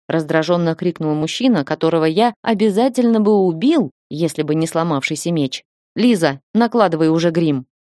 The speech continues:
«П-, простите», заикаясь, произнесла девушка, похожая на пажа,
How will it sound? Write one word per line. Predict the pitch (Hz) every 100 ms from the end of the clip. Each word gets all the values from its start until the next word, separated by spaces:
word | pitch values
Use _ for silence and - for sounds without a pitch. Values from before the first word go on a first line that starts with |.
| _ _
«П-, | 226 247 220 -
простите», | 254 254 233 - - 196 - 160 156 _ _ _ _
заикаясь, | 170 180 170 170 208 185 160
произнесла | - 160 160 170 - 160
девушка, | 156 214 202 - 147 147 -
похожая | 180 170 180 156 160
на | 156 165
пажа, | 190 196 175 139